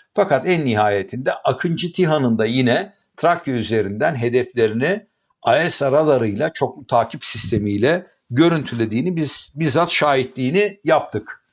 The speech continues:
Çünkü yayınlandı bu görüntüler. E, Akıncı tiha da ne işe yarar? Kızıl Elma'da ne işe yarar? Akıncı tiha bir siha. Yani ak-, e, Kızıl Elma'dan daha farklı, e, bir model.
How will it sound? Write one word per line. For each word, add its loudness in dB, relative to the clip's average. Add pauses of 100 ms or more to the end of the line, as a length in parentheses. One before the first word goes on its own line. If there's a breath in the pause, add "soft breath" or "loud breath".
(140)
Çünkü -4
yayınlandı 0
bu -6
görüntüler. -6 (580 soft breath)
E, 4
Akıncı 0
tiha 2
da 4
ne 2
işe 0
yarar? 2
Kızıl 0
Elma'da 2
ne -14
işe -10
yarar? -2
Akıncı -2
tiha -2
bir -2
siha. 0 (200)
Yani 0
ak-, -4
e, 2
Kızıl -2
Elma'dan 0
daha 4
farklı, -2 (500)
e, 0
bir 2
model. 0